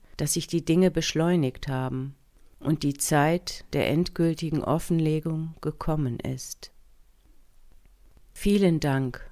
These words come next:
für eure großartige Arbeit. Der göttliche Segen möge dich immer begleiten.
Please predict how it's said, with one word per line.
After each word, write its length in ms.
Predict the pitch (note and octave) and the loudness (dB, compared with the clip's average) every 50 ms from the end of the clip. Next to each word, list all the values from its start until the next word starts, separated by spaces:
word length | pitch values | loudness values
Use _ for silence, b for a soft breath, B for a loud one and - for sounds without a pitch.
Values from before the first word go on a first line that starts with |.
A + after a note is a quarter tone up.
| - - | -18 -16
für 240 | - - - - | -4 -2 0 2
eure 280 | - C#3 C#3 - - C3+ | 2 0 0 0 -2 -6
großartige 1040 | - - - C#3 D3 D#3 F3+ - - - - C#3 C#3 D3 C#3+ - D#3 C#3 D3 - - | -6 -4 -2 0 2 2 2 2 0 -2 0 0 0 0 0 -2 -4 -2 -2 -2 -2
Arbeit. 680 | - C3 C3 B2+ - - A#2 B2+ B2+ B2 - - - - - - - - - | -2 -2 -2 -2 -2 -4 -4 -4 -6 -8 -10 -14 -18 -20 -20 -20 -14 -6 -4
Der 100 | C3+ C3+ | -4 0
göttliche 500 | - D#3 F3+ G3+ - F3 D3 - D3+ C#3 | 2 2 2 2 2 -2 -2 -2 -2 -4
Segen 560 | C3+ - C#3+ D3 D#3+ E3+ E3 D#3+ C3+ C3 C3+ | -2 -2 -2 0 0 0 0 0 0 0 2
möge 280 | C#3 C#3 C3+ - C3+ C3 | 0 0 0 -2 -2 -4
dich 260 | - C3 - - - - | -4 -6 -6 -8 -8 -2
immer 280 | - E3+ F3 E3+ E3 | 0 2 2 2 2
begleiten. 840 | D#3+ - D#3 D3+ - C#3 C3+ C3 B2+ C3 B2+ - _ - C3 C3 C3+ | 0 0 -2 -2 -2 -2 -2 -2 -2 -4 -6 -8 _ -10 -10 -10 -12